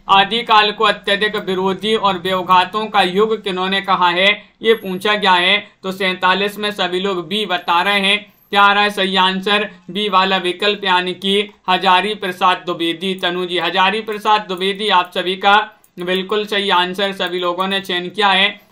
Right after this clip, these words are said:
कि आदिकाल को अत्यधिक विरोधी और व्यवघातों का युग इन्होंने कहा है।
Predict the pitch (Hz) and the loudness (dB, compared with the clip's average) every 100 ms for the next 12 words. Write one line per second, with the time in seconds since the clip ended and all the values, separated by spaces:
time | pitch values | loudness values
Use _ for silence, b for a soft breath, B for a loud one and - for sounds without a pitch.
0 | b - 196 190 180 180 196 196 196 196 | b -6 -6 0 0 2 -2 2 2 2
1 | 202 214 220 B B 190 190 208 202 202 | 0 2 0 B B -4 -4 -4 -2 -4
2 | 180 185 185 190 208 185 180 175 175 175 | -4 -4 -4 -2 -4 -4 -4 -2 0 0
3 | 202 196 190 180 180 - 175 180 180 175 | -2 -4 0 -2 -4 -8 -4 -2 -4 -4
4 | 160 190 196 208 214 - | 2 2 4 0 0 -10